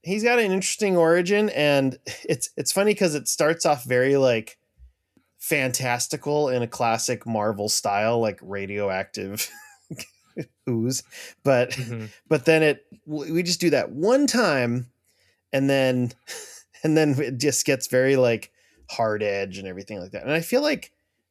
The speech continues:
Speaker 1: um, Frank Miller almost, like, re-,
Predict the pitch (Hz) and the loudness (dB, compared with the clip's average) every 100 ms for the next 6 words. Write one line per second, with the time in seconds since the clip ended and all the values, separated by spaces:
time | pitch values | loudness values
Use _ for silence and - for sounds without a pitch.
0 | _ _ _ 123 127 117 95 - 156 135 | _ _ _ -4 -2 -2 -4 -4 -2 0
1 | 143 143 131 127 - 113 - _ _ _ | 2 2 2 2 0 -4 -6 _ _ _
2 | _ - - - 107 - - _ - 110 | _ -20 -20 -20 -20 -20 -20 _ -12 -6
3 | 113 160 | -2 -4